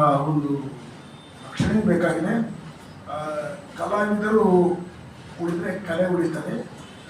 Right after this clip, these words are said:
ಕಲಾವಿದರು ಅಳಿದರೆ ಕಲೆಯು ಸರೋಗಕ್ಕೆ ಸಾಧ್ಯತೆ ಇದೆ. ಕಲಾವಿದರ ಬದುಕು ಮಾಧ್ಯಮದ ಬದುಕುಗಳಾದಂತಹ ನಿಮ್ಮ ಕೈಯಲ್ಲಿದೆ.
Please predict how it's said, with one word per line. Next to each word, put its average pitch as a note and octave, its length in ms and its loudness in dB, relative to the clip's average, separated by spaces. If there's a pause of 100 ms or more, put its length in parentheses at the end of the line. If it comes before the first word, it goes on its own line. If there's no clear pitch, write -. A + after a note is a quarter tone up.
(140)
ಕಲಾವಿದರು F3+ 760 2 (180)
ಅಳಿದರೆ E3 720 -2 (640)
ಕಲೆಯು E3+ 240 0
ಸರೋಗಕ್ಕೆ E3+ 680 0
ಸಾಧ್ಯತೆ D#3 300 -8
ಇದೆ. - 220 -10 (580)
ಕಲಾವಿದರ E3+ 400 0
ಬದುಕು E3 460 -4 (760)
ಮಾಧ್ಯಮದ D#3+ 280 -6
ಬದುಕುಗಳಾದಂತಹ D3 760 -4
ನಿಮ್ಮ D3+ 360 2
ಕೈಯಲ್ಲಿದೆ. D3+ 640 -4